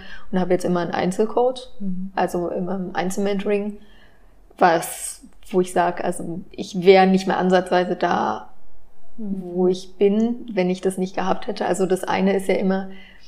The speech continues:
Speaker 1: ich sag, Leute wollen immer das Resultat haben, also auch das Multimillionen-Business, aber sind nicht gewillt, den Weg zu gehen. Also ich habe jetzt in zweieinhalb Jahren, ich müsste jetzt mal gucken, aber rund fünf Millionen Euro Umsatz gemacht
Speaker 2: Mhm.
Speaker 1: und habe ungefähr eine, eins Komma fünf investiert.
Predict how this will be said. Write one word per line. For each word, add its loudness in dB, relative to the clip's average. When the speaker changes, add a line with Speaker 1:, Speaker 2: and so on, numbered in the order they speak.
Speaker 1:
ich -8
sag, 2
Leute 6
wollen 4
immer 4
das 0
Resultat 0
haben, -2
also 0
auch 4
das -8
Multimillionen-Business, 0
aber 2
sind 0
nicht 0
gewillt, 4
den 2
Weg 0
zu -2
gehen. -2
Also -2
ich -8
habe 0
jetzt 0
in 4
zweieinhalb 0
Jahren, 0
ich -10
müsste 0
jetzt 0
mal -6
gucken, -4
aber 2
rund 2
fünf -2
Millionen 2
Euro 0
Umsatz 2
gemacht -4
Speaker 2:
Mhm. -6
Speaker 1:
und 2
habe 0
ungefähr 0
eine, 2
eins 2
Komma 0
fünf 0
investiert. 2